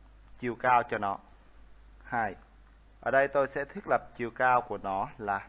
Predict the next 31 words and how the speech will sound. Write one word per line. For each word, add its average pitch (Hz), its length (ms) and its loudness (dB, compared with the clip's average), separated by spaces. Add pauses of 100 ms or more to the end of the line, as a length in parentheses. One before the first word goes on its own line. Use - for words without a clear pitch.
ba 107 180 0
trăm 101 260 -4
px. 104 360 -8 (640)
Và 127 220 8
tôi 165 240 0 (160)
sẽ 147 100 -4
bổ 123 260 2
sung 160 340 -6
thêm 156 340 0 (460)
một 107 200 -4 (100)
thuộc - 200 -12
tính 113 260 -2
cho 120 80 -4
nó, 104 240 -4 (120)
đó 107 220 0
là 139 200 -2
overload. 98 500 -4 (560)
Và 117 120 2
lúc 131 200 -2
này 123 320 4 (360)
tôi 131 240 2
sẽ 135 80 -4
để 113 160 0
giá 101 160 -4 (100)
trị 107 100 -8
là 95 120 -6
auto. - 320 -4 (600)
Khi 175 120 -4
giá 160 180 0
trị 165 240 -8
auto 143 420 6